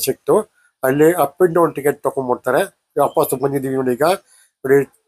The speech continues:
thank you ಅಂತ ಇದೆ. ಗೋಪಾಲ ಸ್ವಾಮಿ ಬೆಟ್ಟ ಹೋಗಿತ್ತು ಇಲ್ಲಿಗೆ, ಬಸ್ ಕೆಳಗಡೆ ಕರ್ಕೊಂಡ್ಬಂದ್ಬಿಟ್ಟಿದೆ. ಈಗ ಧನ್ಯವಾದಗಳು. ಸಂಸ್ಕೃತಿ ಆದಿತ್ಯ ಲೋಕೇಶ್ YouTube ಚಾನಲ್ಗೆ ಲೈಕ್ ಮಾಡಿ, ಶೇರ್ ಮಾಡಿ, ಸಬ್ಸ್ಕ್ರೈಬ್ ಮಾಡಿ ಮತ್ತು ಬೆಲ್ ಐಕಾನ್ ಪ್ರೆಸ್ ಮಾಡಿದ್ರೆ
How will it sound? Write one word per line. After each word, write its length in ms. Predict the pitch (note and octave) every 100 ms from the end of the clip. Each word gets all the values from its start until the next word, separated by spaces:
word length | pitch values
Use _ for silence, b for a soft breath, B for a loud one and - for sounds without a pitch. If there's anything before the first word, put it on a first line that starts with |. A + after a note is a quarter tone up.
| -
thank 220 | C#3 C#3+
you 120 | D3+ C#3+
ಅಂತ 100 | C3+
ಇದೆ. 300 | B2 C#3 F#3 _ b -
ಗೋಪಾಲ 280 | C3+ C#3+
ಸ್ವಾಮಿ 240 | C3 C#3+ A#2+
ಬೆಟ್ಟ 220 | B2 C3+ C#3 D3 _ - -
ಹೋಗಿತ್ತು 340 | C3+ C3 C3
ಇಲ್ಲಿಗೆ, 600 | A#2+ A#2+ D#3 - _ _ _
ಬಸ್ 120 | C#3+ -
ಕೆಳಗಡೆ 360 | - C#3 C3
ಕರ್ಕೊಂಡ್ಬಂದ್ಬಿಟ್ಟಿದೆ. 800 | B2 C3+ C#3+ C3+ A#2+ C3 A2+ A#2+
ಈಗ 80 | A#2 D3+ G3+ b b -
ಧನ್ಯವಾದಗಳು. 540 | C3+ C#3+ B2+ B2 D3+ G#3
ಸಂಸ್ಕೃತಿ 680 | _ _ - D#3 - D3+
ಆದಿತ್ಯ 300 | C#3 C#3 C#3
ಲೋಕೇಶ್ 420 | C3+ D3 C3+ -
YouTube 180 | D#3+ D#3
ಚಾನಲ್ಗೆ 360 | C#3 C3 B2 F3+ G3 _ _ - - - - - C#3+
ಲೈಕ್ 280 | D3+ D3 D#3
ಮಾಡಿ, 340 | C#3+ D3+ E3 E3 _ _ _ _ _ - _ -
ಶೇರ್ 180 | D3+ D3
ಮಾಡಿ, 260 | D3 C#3
ಸಬ್ಸ್ಕ್ರೈಬ್ 320 | D3 - D3
ಮಾಡಿ 240 | C#3 C#3 D#3+
ಮತ್ತು 260 | D#3 C3+
ಬೆಲ್ 260 | A#2+ C3+ D#3
ಐಕಾನ್ 260 | E3+ F3 E3
ಪ್ರೆಸ್ 200 | C3+ -
ಮಾಡಿದ್ರೆ 680 | C#3+ C#3 C3+ C#3+ C#3 _ -